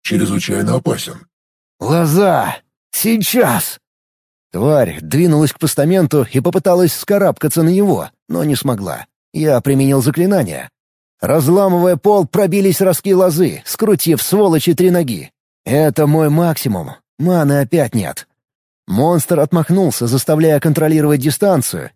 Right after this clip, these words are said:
Speaker 2: и вновь пополз вперёд, ломая кости и нанося урон самому себе.
Speaker 1: Лоза наносит двенадцать единиц урона.
Speaker 2: Лоза осталась на одной из ног, следом ещё две потеряли возможность удерживать тушу твари,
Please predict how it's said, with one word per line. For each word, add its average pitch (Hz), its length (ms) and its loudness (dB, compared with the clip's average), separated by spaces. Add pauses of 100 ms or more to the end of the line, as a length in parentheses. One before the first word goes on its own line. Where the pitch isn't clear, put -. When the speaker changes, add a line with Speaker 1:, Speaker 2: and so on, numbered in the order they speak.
Speaker 2:
и 196 100 0
вновь 180 440 2
пополз 165 400 0
вперёд, 120 500 -2
ломая 139 360 0
кости 175 420 0
и 147 120 2
нанося 180 400 2
урон 165 320 2
самому 156 360 0
себе. 92 400 -6 (520)
Speaker 1:
Лоза - 420 -2
наносит 165 440 2
двенадцать - 500 -2
единиц 175 420 2
урона. - 460 -4 (520)
Speaker 2:
Лоза 127 480 0
осталась 151 440 0
на 156 140 2
одной 151 280 0
из 123 120 0
ног, 156 360 0 (160)
следом 123 480 0
ещё 160 420 0
две 156 240 2
потеряли 156 420 0
возможность 147 640 0
удерживать 143 640 0
тушу 165 260 -2
твари, 131 480 -2